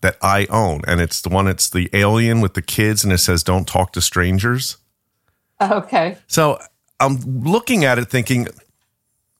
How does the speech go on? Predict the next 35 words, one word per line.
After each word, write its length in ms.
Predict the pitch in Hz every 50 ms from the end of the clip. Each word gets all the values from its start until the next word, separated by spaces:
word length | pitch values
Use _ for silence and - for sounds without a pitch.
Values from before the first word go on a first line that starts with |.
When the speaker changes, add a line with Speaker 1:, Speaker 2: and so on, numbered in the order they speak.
| _
Speaker 1:
what 220 | - 110 123 180 208
is 180 | 254 240 190
the, 120 | - 208 -
what 180 | 143 147 165 180
are 60 | 208
they 100 | 226 233
trying 280 | 190 - - 175 165 156
to 60 | 143
say 240 | - - - 120 117
about 280 | 113 98 98 90 90 -
this 140 | 98 92
character 480 | - - - - 92 95 95 90 - 95
because 280 | 82 87 - 98 90 85
he's 160 | 87 82 85
wearing 260 | 92 90 87 85 78
it? 120 | 73 -
So 120 | - - 120
one, 320 | 131 131 160 190 202 208
it 100 | 196 -
could 140 | - 151 151
be 80 | - 123
just 260 | - 120 104 - -
that 120 | 104 92
they 120 | - 95 90
have 180 | 85 98 90
a 40 | 87
deal 420 | 76 - - 90 90 87 87 85
with 180 | 82 82 80 -
that, 280 | - 85 80 82 - -
which 180 | 120 107 -
is 100 | 117 101 87
most 260 | 117 131 131 - -
likely 300 | 104 98 92 - 92 90
the 100 | 80 76
case. 440 | - - 90 78 73 69 - -